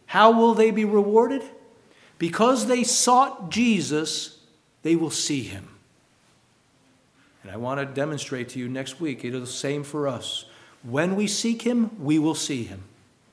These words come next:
Here's the good news. Those who seek him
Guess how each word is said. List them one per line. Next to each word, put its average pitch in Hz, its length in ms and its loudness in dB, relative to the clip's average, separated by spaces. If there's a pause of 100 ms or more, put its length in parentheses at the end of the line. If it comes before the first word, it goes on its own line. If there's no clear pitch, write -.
(2000)
Here's 123 220 -8
the 135 80 -6
good 120 240 -6
news. 104 460 -12 (3250)
Those 165 440 4
who 185 160 0
seek 151 360 -2
him 107 240 -8